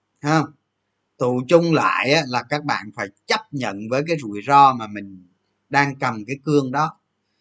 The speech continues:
Tức là mình, mình đang, mình đang ngồi trên một chiếc xe cộ, xe ngựa, mình cầm cái cương để mình đi, thì mình đi cái loại nào là nó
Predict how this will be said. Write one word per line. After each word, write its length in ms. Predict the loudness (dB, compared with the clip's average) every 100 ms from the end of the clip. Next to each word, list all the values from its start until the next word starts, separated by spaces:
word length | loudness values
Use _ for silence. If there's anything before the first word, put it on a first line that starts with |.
| _
Tức 140 | -10 -2
là 80 | 0
mình, 340 | 0 -4 -4
mình 180 | -4 -2
đang, 320 | 0 0 0
mình 140 | -2 0
đang 260 | 0 2
ngồi 280 | 2 2 0 0
trên 220 | -2 0
một 160 | -4 -6
chiếc 180 | -10 -8
xe 220 | -6 -4 -6
cộ, 240 | -6 -6 -6
xe 180 | -4
ngựa, 380 | -4 -4 -6 -8 -12 _ _ _ -8
mình 200 | -6 -2
cầm 180 | -2 -2
cái 100 | -6 -2
cương 260 | 2 4 2
để 120 | -2
mình 180 | -4 2
đi, 260 | 4 4 -4 _ _ _ _
thì 220 | 0 2
mình 180 | 2 0
đi 240 | 4 6 6
cái 80 | 4
loại 320 | 2 2 0
nào 340 | 2 4 2
là 100 | 0
nó 100 | -4